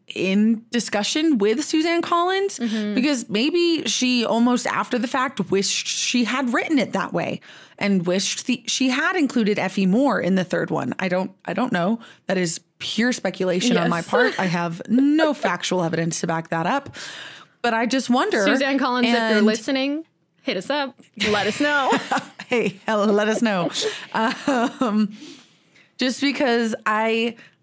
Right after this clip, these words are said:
Speaker 1: I'm with you where I, as much as I love Effie and I wanna sympathize with her, and I think in the long run, she would be against the Capitol and, and side with the rebels on knowing what's right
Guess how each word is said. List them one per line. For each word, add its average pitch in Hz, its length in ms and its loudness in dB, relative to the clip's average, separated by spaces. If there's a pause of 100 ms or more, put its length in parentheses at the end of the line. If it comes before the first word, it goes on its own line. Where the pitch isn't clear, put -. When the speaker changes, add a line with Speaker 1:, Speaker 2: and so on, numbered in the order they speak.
Speaker 1:
I'm 220 160 4
with 320 200 2
you 226 100 2
where 190 180 0
I, 196 200 -4 (340)
as 202 240 0
much 196 240 0
as 254 100 0
I 233 120 2
love 214 280 2
Effie 220 640 -2
and 196 480 0 (300)
I 180 120 0
wanna 202 320 0
sympathize 190 600 -2
with 196 140 -4
her, 196 320 -2
and 180 120 -2
I 175 120 -2
think 233 500 -2
in 208 160 4
the 185 160 2
long 170 460 0
run, 214 400 2 (420)
she 208 460 0
would 190 580 0 (420)
be 214 200 2
against 196 500 -2
the 226 80 0
Capitol 247 840 -2
and, 202 540 0
and 202 220 0
side 208 400 0
with 196 180 0
the 202 80 0
rebels 196 380 0
on 190 180 0
knowing 185 380 2
what's 180 340 -4
right 180 680 -4